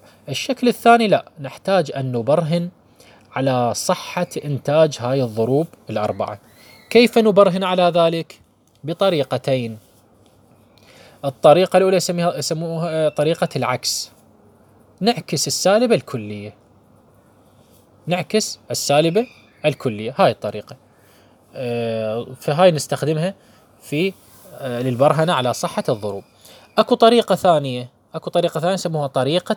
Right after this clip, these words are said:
الخلف. طريقة الخلف، آه، النتيجة اللي تطلع عندنا للضرب، هاي أحد هاي الضروب الأربعة، من تطلع النتيجة شو نقول؟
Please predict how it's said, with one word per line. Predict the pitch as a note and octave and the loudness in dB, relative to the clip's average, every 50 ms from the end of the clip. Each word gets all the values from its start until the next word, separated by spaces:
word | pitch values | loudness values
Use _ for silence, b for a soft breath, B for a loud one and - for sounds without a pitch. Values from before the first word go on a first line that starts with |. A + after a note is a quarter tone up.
| - | -4
الخلف. | A3 F3+ C3 - - - D3 A2+ G2 - - - - - _ _ _ _ b b b b b b b b b _ | -4 -4 -4 -4 0 0 0 0 -2 -8 -14 -18 -20 -20 _ _ _ _ b b b b b b b b b _
طريقة | D3 C#3+ F3+ A#3 B3+ - - G#3+ - | 0 2 4 2 0 0 -2 -6 -4
الخلف، | A#3 G3 - - - G3 F#3 F3+ D#3 - - - b b b b b b b b b b _ - | -4 -6 -4 -2 0 0 0 0 -4 -10 -18 -20 b b b b b b b b b b _ -8
آه، | D3+ C3+ C3 B2+ B2 B2 A#2 - | -4 -4 -2 -2 -2 -4 -4 -4
النتيجة | C#3 C3+ C#3 C#3 - G#3+ A3 F3 G3+ | -4 -2 -2 -2 0 0 4 6 6
اللي | F3+ E3+ | 6 6
تطلع | D3+ - G3 - F3+ D3+ | 4 2 2 4 4 4
عندنا | B2+ D3+ C3+ C#3 C3+ C3 | 4 2 0 0 0 0
للضرب، | C3+ A#2+ A2+ C#3+ C#3+ B2+ A#2+ - - - | 0 2 4 4 4 4 0 -4 -12 -8
هاي | - C3 A#2+ A#2+ B2 A#2 B2+ - A#2 - | -6 -4 -4 -4 -6 -8 -10 -14 -12 -10
أحد | A#2+ - - C3+ | -6 -6 -2 0
هاي | D3 C#3+ | 2 2
الضروب | C3 A#2 A#2+ A#2+ A#2+ A2+ | 2 2 0 -2 0 0
الأربعة، | A#2 A2+ A#2 A2+ A#2 A#2 | 0 -2 0 0 -2 -2
من | C#3 F3+ | -2 -2
تطلع | F3+ - F#3+ - F3 D#3+ | -4 -4 0 2 2 2
النتيجة | D3+ C#3+ C3+ - - C3+ A#2+ C3+ | 2 0 -4 -4 -4 -6 -6 -6
شو | B2+ - F3 | -6 -6 -8
نقول؟ | D3+ C3 C3+ E3+ G3 | -6 -4 -4 -4 -6